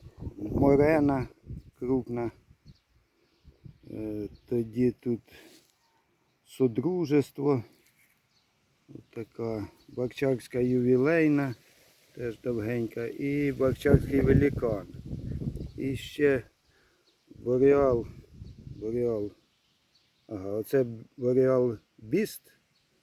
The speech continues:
А оце така більш округла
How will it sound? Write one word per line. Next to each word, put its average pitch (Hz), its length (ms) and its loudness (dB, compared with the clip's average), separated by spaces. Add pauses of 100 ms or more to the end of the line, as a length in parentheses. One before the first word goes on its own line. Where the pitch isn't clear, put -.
(640)
А 113 120 -8
оце 120 240 -2
така 127 440 -2 (1800)
більш 117 380 -6
округла 117 540 0